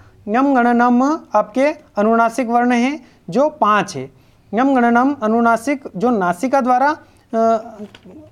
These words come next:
उच्चारित होते हैं वो अनुनासिक वर्ण कहलाते हैं, और ञम गण नम पाँच आपके अनुनासिक वर्ण हैं।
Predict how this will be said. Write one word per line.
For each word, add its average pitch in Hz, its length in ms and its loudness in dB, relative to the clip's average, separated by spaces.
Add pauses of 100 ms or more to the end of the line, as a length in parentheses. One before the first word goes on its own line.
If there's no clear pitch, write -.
(140)
उच्चारित 247 400 0
होते 233 200 0
हैं 254 140 0
वो 269 380 -2 (100)
अनुनासिक 240 500 0
वर्ण 247 200 0
कहलाते 240 380 0
हैं, 311 160 -4 (340)
और 277 380 -2
ञम 254 400 0
गण 226 480 0 (180)
नम 214 500 0 (260)
पाँच 233 260 0
आपके 226 340 -2
अनुनासिक 214 760 -2 (120)
वर्ण 180 200 0
हैं। 135 240 -10